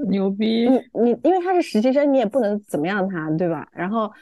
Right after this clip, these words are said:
Speaker 2: 我甚至有一个事情真的非常夸张，我当时就是这样，我说我，我们周四、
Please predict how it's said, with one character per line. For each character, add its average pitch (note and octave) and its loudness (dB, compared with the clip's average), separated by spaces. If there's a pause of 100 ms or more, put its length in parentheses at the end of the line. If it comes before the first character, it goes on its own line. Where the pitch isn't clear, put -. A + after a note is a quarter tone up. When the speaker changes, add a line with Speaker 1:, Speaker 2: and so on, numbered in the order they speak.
(720)
Speaker 2:
我 C4 2
甚 G#4 2
至 D4+ 4
有 G#3 4
一 G3 2
个 C#4 4
事 D#4 -2
情 A3+ -2
真 A#3+ 0
的 B3 -2
非 C#4+ 0
常 A3+ -6
夸 G#3+ -2
张， G#3+ 2
我 E3+ 0
当 A3+ -2
时 B3 2
就 B3 4
是 A#3 -6
这 A3+ -2
样， G3 -6
我 E3+ -2
说 A3 2
我， F3+ 2
我 F3+ -2
们 F3+ -2
周 A#3 2
四、 - -18